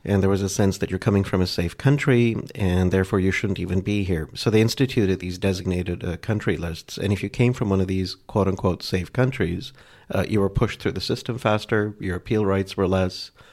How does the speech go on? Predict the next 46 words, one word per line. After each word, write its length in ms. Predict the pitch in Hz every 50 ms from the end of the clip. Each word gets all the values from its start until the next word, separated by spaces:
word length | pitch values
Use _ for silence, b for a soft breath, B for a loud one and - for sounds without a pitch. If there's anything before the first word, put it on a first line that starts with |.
| b b b -
uh, 60 | -
your 220 | 92 90 92 98 90
recourse 440 | 104 113 113 - - 113 95 - -
to 100 | - 95
the 100 | 90 87
system 400 | - - 104 - - 117 101 95
was 140 | 92 90 95
less, 400 | 95 92 90 90 - - - b b b b b b b
and 100 | - 120
the 120 | 98 107 107
idea 260 | 107 104 117 110 104
was 240 | 101 98 98 95 -
to 300 | - - 104 95 92 85
essentially 640 | 92 - - 120 113 110 - 104 98 101 101 101 98
send 240 | - - 123 107 104
out 140 | 101 101 101
a 40 |
message 460 | 98 101 104 113 - 110 90 85 - -
that 140 | 95 90
if 120 | 92 87 - -
you 40 |
come 180 | 110 - 123 -
from 120 | - 113
one 100 | 104 101
of 60 | 95 92
these 160 | 95 92 -
countries, 640 | - 120 123 120 - 101 85 92 92 - - - b b b b -
you're 160 | 117 95 92
gonna 160 | 95 95 92
be 160 | 87 92 90 -
pushed 340 | - - - 104 - -
through 140 | - 101 -
the 100 | - 98
system 380 | - - 95 - - 90 87 87
very 180 | 85 82 85
quickly. 460 | - - 110 113 - - 98 82 76 - - - _ _ _ _ _ _ _ _ _ _ _ _ _ _ - B B B B B B -
And 140 | 131 117 117
of 80 | 110
course, 220 | - - 101 98 -
then 140 | - 101 101
there 100 | 98 92
were 80 | 95
countries 440 | 92 - 107 98 - 104 95 92 87
that 200 | 98 95 95 -
we 260 | 104 98 95 95 -
acknowledge, 640 | 95 92 - 107 101 98 101 98 95 90 87 -